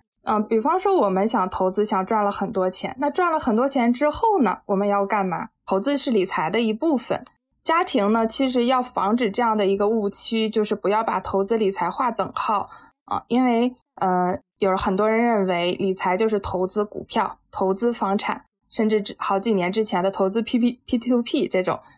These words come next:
很多高风险的。嗯，有几年呢，就是人们会把这种大量的资金全部做这种高风险的投资，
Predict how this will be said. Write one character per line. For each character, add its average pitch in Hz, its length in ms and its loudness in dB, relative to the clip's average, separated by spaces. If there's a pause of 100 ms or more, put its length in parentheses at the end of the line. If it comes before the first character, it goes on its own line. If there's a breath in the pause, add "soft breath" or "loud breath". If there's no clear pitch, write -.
(100)
很 185 180 -2
多 214 140 2
高 269 220 0
风 226 200 2
险 208 240 -2
的。 - 140 -6 (300 loud breath)
嗯， 180 260 0
有 185 160 2
几 - 380 -2
年 185 260 2
呢， 196 160 2
就 214 100 0
是 214 120 0
人 185 120 2
们 202 160 0
会 220 200 -2
把 - 180 -4
这 220 100 -4
种 196 140 0
大 262 260 0
量 208 220 2
的 190 100 0
资 202 200 -2
金 208 180 2
全 190 320 -2
部 254 100 0
做 262 200 0
这 226 160 2
种 190 180 0
高 208 180 0
风 269 220 0
险 254 180 2
的 185 140 -4
投 180 260 -2
资， 208 260 -2